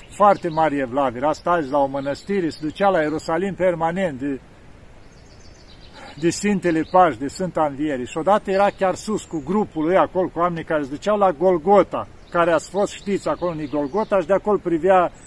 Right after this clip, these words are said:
Sfântul Mormânt. Deci se apropie de ei un călugăr, să zicem, îmbrăcat în haine călugărești, nici el nu știa că e călugăr, episcop, ceva ce-o fi fost acolo.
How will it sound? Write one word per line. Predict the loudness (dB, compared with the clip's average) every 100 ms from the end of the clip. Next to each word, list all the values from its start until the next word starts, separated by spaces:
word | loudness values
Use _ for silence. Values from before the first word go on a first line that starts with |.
| -20
Sfântul | -6 -4 -2 0
Mormânt. | 0 0 0 -4 -6 -12 -20 -20 -12
Deci | -8 -4
se | 0
apropie | 2 6 4 4 -2 -2
de | 2
ei | 4 4
un | 2 -2 -6 -10 -16 -20 -20 -20 -20 -20 -20 -20 -20 -20 -4
călugăr, | 4 6 6 6 2
să | 0 -4
zicem, | -4 -6 -6 -8
îmbrăcat | -4 -2 0 0 0
în | 0
haine | 2 2 0
călugărești, | -2 -2 0 0 2 2 0 -2
nici | -4 0
el | 0
nu | -2
știa | -6 0 0
că | 0 -4
e |
călugăr, | -2 -2 0 -2 -4 -4
episcop, | -2 -2 -2 -6 -6 -6 -8
ceva | -4 -2 2 4
ce-o | 2 0
fi | -4 -4
fost | -4 -2 -4
acolo. | -6 -6